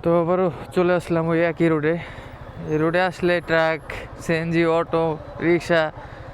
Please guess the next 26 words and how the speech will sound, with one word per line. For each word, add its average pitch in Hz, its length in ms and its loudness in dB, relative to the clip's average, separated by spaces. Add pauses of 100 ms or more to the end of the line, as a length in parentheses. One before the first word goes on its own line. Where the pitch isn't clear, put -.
(920)
এমন 202 280 0
কিছু 196 220 2
নাই 185 260 2
যে 190 100 2
দেখা 185 220 2
যায় 156 160 0
না। 135 100 -2 (3750)
তো 170 180 0
এমন 185 260 0
একটা 190 240 2
রোড, 156 240 0 (200)
সব 160 180 2
কিছুই 190 220 2
দেখা 160 220 0
যায় 143 220 0
এখানে। 139 280 -4 (1300)
তো 151 80 0
জানি 175 220 2
না 190 120 2
আজকে 196 220 2
এখান 180 180 0
থেকে 185 180 2
বের 175 140 0
হতে 175 120 -4
কতক্ষণ 175 300 -2
লাগবে। 160 340 0